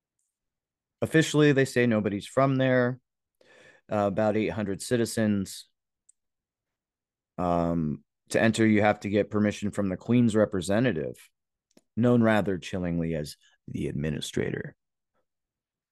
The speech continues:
So, I mean, it gets weird. <laughs> Guys, you start looking into this stuff. It's like, what's, what's going on here? The airport, longest in the world,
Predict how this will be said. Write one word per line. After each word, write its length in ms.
So, 160
I 80
mean, 120
it 120
gets 200
weird. 320
<laughs> 140
Guys, 180
you 60
start 300
looking 200
into 180
this 140
stuff. 240
It's 140
like, 160
what's, 260
what's 200
going 200
on 160
here? 240
The 140
airport, 400
longest 420
in 80
the 80
world, 480